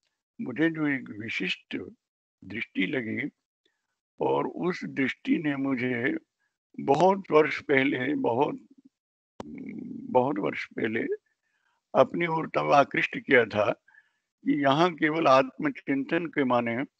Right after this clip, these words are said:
केवल मात्र अपना ही चिंतन नहीं है,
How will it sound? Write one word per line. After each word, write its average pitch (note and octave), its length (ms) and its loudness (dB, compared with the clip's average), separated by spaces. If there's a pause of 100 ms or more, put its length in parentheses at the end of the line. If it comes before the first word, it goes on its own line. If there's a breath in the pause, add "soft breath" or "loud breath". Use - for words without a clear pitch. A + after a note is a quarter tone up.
(500)
केवल D#3 260 2
मात्र C#3 760 2
अपना C3 340 0
ही D3+ 180 0
चिंतन D3 420 -2
नहीं C3 280 -2
है, G2+ 260 -4